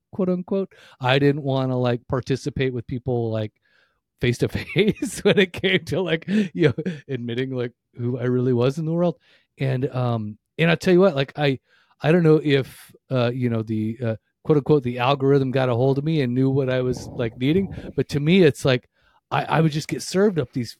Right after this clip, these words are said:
fucking quotes that were just, like, they would kick my ass. And, and this was one of 'em. This was the one that, like, so, uh, let me just say, when I started to, um,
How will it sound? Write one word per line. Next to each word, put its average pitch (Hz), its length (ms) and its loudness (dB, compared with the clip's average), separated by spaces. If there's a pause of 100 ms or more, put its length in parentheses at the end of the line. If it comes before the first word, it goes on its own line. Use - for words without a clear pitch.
(100)
fucking 147 380 -6
quotes 196 360 -4
that 113 120 -14
were 113 100 -6
just, - 300 -10
like, 113 220 -12
they 131 80 -8
would 110 160 -12 (100)
kick - 240 -10 (100)
my 101 180 -16 (160)
ass. 247 500 -8 (460)
And, 139 380 -2 (200)
and 165 220 2
this 190 260 4
was 214 180 2
one 156 240 0
of 143 100 0
'em. 104 120 -8
This 151 200 0
was 220 140 -2
the 220 80 -2
one 180 300 0
that, 143 120 -4
like, 127 240 -4 (500)
so, 156 340 4
uh, 143 120 -2
let 160 120 2
me 165 80 0
just 147 180 -6
say, 160 300 2
when 143 160 -2
I 131 60 -2
started 175 560 -2
to, 151 360 -2
um, 123 340 -4